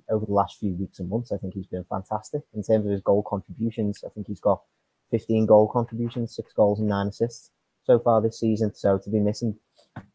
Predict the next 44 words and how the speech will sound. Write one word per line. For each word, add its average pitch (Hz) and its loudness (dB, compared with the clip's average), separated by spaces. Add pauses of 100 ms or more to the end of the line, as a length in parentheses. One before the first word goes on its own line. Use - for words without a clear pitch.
(100)
to 135 0
be 160 8
missing 139 6
that, 120 4
uh, 107 6
this 107 -2
weekend 110 2
would 107 -2
be, 110 0 (320)
would 107 -6
be 113 2
another 107 2
massive 123 0
loss. 123 2
So, 107 6 (760)
you 117 -2
know, 107 4
that's, 113 2
that'd 120 0
be 110 -2
two 101 0
of 95 0
Everton's 98 -2
most 98 -4
creative 98 -6
players 104 -2
taken 104 -2
out 92 -6
the - -8
team 113 -2 (340)
in 104 -2
a, 92 -2 (120)
in - 0
a 117 4
game 113 6
where, 98 8 (100)
you 104 -4
know, 95 -4 (160)
chance 104 -4
creation 98 -4
is 107 -6
gonna 95 -2
be 92 -2
absolutely 98 -6